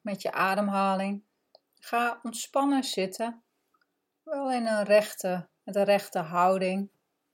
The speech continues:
Een houding waarin je kracht voelt, met tegelijkertijd ontspannenheid.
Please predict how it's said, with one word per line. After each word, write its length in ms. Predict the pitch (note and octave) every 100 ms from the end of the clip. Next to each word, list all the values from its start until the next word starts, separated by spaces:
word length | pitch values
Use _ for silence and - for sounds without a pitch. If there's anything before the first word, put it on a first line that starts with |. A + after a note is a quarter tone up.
| _ _ _ _
Een 140 | G#3+
houding 520 | G#3 F#3+ G3 G3+ G#3 G3+
waarin 300 | F#3+ F#3 F3+
je 140 | E3
kracht 440 | - F#3 F3+ -
voelt, 640 | - G3 F#3 G3 - - _ _ _ _ _ _
met 120 | A3
tegelijkertijd 880 | A3+ - A3+ A3 A3 - G#3+ G#3 G#3
ontspannenheid. 1080 | F#3+ F#3 - - F3 E3 D#3+ D#3+ D#3+ -